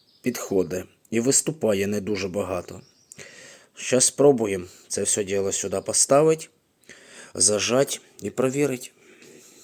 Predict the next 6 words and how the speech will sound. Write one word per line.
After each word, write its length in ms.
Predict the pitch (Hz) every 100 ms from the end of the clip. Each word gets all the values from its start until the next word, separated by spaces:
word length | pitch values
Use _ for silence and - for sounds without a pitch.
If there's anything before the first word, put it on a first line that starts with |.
| - - - _ _ _ - - - _ _ _ _ -
Давлення 460 | 98 107 127 143 147
в 60 |
балоні 400 | 98 104 113 117
вісімдесят 540 | 104 104 - 110 113 101
атмосфер 480 | 101 101 - 80
показує. 580 | - 92 - 82 82 80